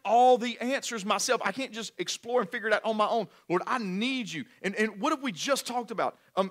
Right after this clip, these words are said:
i-, in our series on grace, we just looked at it last week, that God resists the proud and gives grace to the humble. So, so if, if I'm seeking understanding,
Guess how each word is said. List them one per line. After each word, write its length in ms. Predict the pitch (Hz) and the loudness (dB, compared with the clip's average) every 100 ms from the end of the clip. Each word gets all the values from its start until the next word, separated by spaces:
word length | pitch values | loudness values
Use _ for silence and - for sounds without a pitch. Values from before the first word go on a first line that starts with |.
| - | -6
i-, 120 | 220 | -4
in 140 | 220 220 | 2 2
our 100 | 202 | 2
series 320 | - 262 240 | 0 -2 0
on 120 | 226 | -2
grace, 300 | 190 220 - | 0 -2 -2
we 80 | 196 | -8
just 300 | 151 233 - | -6 -6 -4
looked 180 | 233 240 | -4 -2
at 120 | 208 | -2
it 80 | 170 | -2
last 280 | 202 190 226 | -4 -4 -6
week, 200 | 214 - _ - | -8 -10 _ -4
that 160 | 175 151 | -2 2
God 420 | 226 254 226 175 | 4 4 4 0
resists 540 | 180 139 147 247 - | -2 -2 -2 0 -2
the 160 | - 302 | -6 -8
proud 500 | - 190 151 160 170 - - | 0 2 4 2 0 -8 -8
and 140 | 170 | -4
gives 220 | 233 180 | -4 -4
grace 680 | 131 160 208 233 226 - - - _ | -8 -6 -4 -4 -6 -8 -10 -16 _
to 80 | 202 | -8
the 120 | 196 | -6
humble. 440 | 175 247 240 160 - _ | -4 -4 -4 -6 -8 _
So, 360 | - 240 233 - | 2 4 4 0
so 240 | - 254 233 | -2 0 2
if, 180 | 226 - 202 | 0 2 2
if 120 | 190 | 2
I'm 160 | 262 | 0
seeking 400 | 269 - 285 240 226 | 0 -2 -4 -4 -2
understanding, 920 | 226 190 - - 254 302 247 156 143 | 0 0 -2 -2 -2 -2 -4 -6 -8